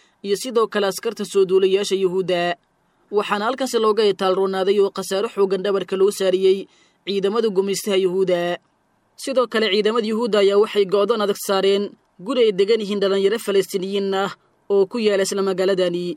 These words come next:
Wararka ayaana waxay sheegayaan saacado kadib ay ciidamada Yuhuudda gurigani ku garaaceen gantaallo aad u xooggan, iyadoona ay halkaasi ku shahiideen qaar ka mid ah dadkii ku sugnaa.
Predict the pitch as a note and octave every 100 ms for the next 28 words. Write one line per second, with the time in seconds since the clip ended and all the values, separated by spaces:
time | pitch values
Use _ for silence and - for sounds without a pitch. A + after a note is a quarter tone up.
0 | - _ _ _ G#3+ A3+ C4 C4 G#3+ G#3
1 | G#3 G#3 G#3 G#3+ G#3+ G3 F#3+ F#3+ F#3 F#3+
2 | E3 G3 G3 G#3+ G#3 F#3+ F#3 G3 F#3+ G3+
3 | F#3+ F3+ G3+ G3 F#3+ G3 F#3+ F#3 G#3+ G3
4 | F#3 F#3 E3+ G3 F#3+ _ _ _ E3+ F#3+
5 | F#3 G3 G#3 G3+ F#3 G3 F3+ E3+ F3 F3
6 | E3 _ _ _ _ G#3+ B3 B3 A3+ A#3
7 | B3+ B3 A3 A#3+ - G#3+ G3+ G3+ - G#3+
8 | G#3+ A3+ G3+ F#3+ F#3 G#3 G#3 G3 G#3 E3+
9 | F3 E3+